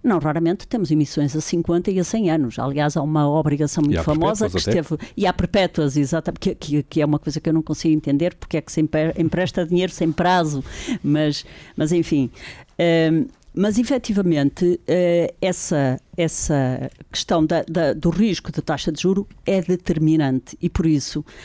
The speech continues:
Speaker 1: eh, num, na carta do Buffett de dois mil e quinze, ele explica isto de uma forma magistral, foi nos cinquenta anos da Berkshire, que eu, por acaso, estive, e ele explica isto de uma forma magistral porque diz,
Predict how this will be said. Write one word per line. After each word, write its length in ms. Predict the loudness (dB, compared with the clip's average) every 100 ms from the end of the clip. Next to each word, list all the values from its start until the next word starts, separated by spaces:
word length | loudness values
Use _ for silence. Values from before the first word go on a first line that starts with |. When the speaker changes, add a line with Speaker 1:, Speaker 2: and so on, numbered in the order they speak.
| -20 -10
Speaker 1:
eh, 280 | -2 2 2 2
num, 300 | 4 4 2 2
na 160 | 2
carta 560 | 2 -2 -2 0 0 0
do 460 | -2 0 2 2 2
Buffett 560 | 0 -2 0 -2 -2 -2
de 120 | 0
dois 400 | 2 2 2 0
mil 240 | 2 2
e 80 | 0
quinze, 480 | 0 2 2 0 -6 -10 -4
ele 180 | 0 0
explica 440 | 0 -2 -2 0
isto 220 | 0 0 0
de 40 |
uma 120 | 0
forma 320 | 0 0 2
magistral, 680 | 2 0 -2 -2 -2 0 -2 -6 -18 -10
foi 180 | -4 -4 -2 2
nos 200 | 2 2
cinquenta 380 | 0 0 0 2
anos 280 | 2 2 0
da 100 | 0
Berkshire, 520 | 0 0 -4 -4 -4
que 220 | -6 -4
eu, 80 | -4
por 200 | -2 -4
acaso, 280 | -4 -6 -8
estive, 380 | -2 0 0 -6 -16 -8 -2
e 100 | 0
ele 120 | 0
explica 320 | 0 -2 -2
isto 140 | -2 -2
de 40 |
uma 60 | 0
forma 220 | 0 0
magistral 380 | -2 -2 -2 -2
porque 320 | -4 -2 0
diz, 180 | 0